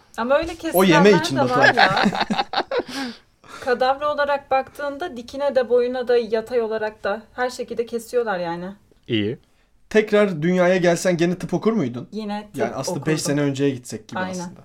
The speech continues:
Speaker 2: Valla hep
Speaker 1: Aynen.
Speaker 2: tıp yani.
Speaker 1: Hep tıp.
Speaker 2: Çok eskiden beri peki böyle mesela tıp okuyacağım, doktor olacağım gibi bir şeyin var mıydı?
Speaker 1: Vardı. Hatta okula başlamadan önce arkadaşımdan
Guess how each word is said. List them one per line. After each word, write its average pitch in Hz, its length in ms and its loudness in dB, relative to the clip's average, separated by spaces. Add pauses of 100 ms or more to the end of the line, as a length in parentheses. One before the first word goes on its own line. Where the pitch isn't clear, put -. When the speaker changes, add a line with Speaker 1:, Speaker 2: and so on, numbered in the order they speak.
(140)
Speaker 2:
Valla 151 360 0
hep 180 100 -2
Speaker 1:
Aynen. 180 100 -10
Speaker 2:
tıp 180 180 -6
yani. 107 200 -6
Speaker 1:
Hep - 160 -8
tıp. 190 140 -14
Speaker 2:
Çok 196 180 2
eskiden 208 420 2
beri 208 120 6
peki 208 240 -2
böyle 196 160 2
mesela 190 240 -2
tıp 185 160 -4
okuyacağım, 175 420 0
doktor 160 300 0
olacağım 175 320 0
gibi 143 220 -4
bir 127 300 -6
şeyin 135 300 -6
var 135 120 0
mıydı? 143 300 -6
Speaker 1:
Vardı. 202 580 2
Hatta 277 680 -2
okula 247 380 -2
başlamadan 262 680 -2
önce 269 260 -4
arkadaşımdan 254 1000 -4